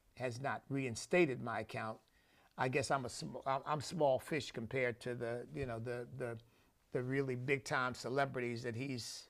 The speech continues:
he's catering to. Uh, but he had, he needs to have somebody go through and, and re-, um, instate people like me who were kicked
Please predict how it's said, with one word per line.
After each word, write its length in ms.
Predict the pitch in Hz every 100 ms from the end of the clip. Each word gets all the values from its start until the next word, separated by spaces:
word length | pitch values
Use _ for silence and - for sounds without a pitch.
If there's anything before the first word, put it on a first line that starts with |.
| -
he's 300 | - 123 120
catering 440 | - 165 135 117 110
to. 320 | - 120 117 113 _ - - - -
Uh, 160 | 120 123
but 180 | 123 117
he 140 | 160
had, 140 | 147
he 140 | 127 160
needs 160 | 151 -
to 80 |
have 180 | 139 127
somebody 720 | - 165 147 123 117 113 117 - _ - 131
go 200 | 143 143
through 480 | - 135 131 123 -
and, 360 | 123 117 113 117 - _ _ _ _ _
and 280 | 127 117 120 - _ _ _ -
re-, 720 | 139 127 143 180 175 160 156 - _ _ _ _ _ 143
um, 480 | 120 113 110 113 110 _ _ _ _ _ _ _ -
instate 760 | 147 143 - - 180 123 - - -
people 440 | 165 - 147 131
like 340 | 131 123 110 120
me 400 | 135 120 90 - _ _ _ _ -
who 100 | 170
were 140 | 123
kicked 320 | 113 - -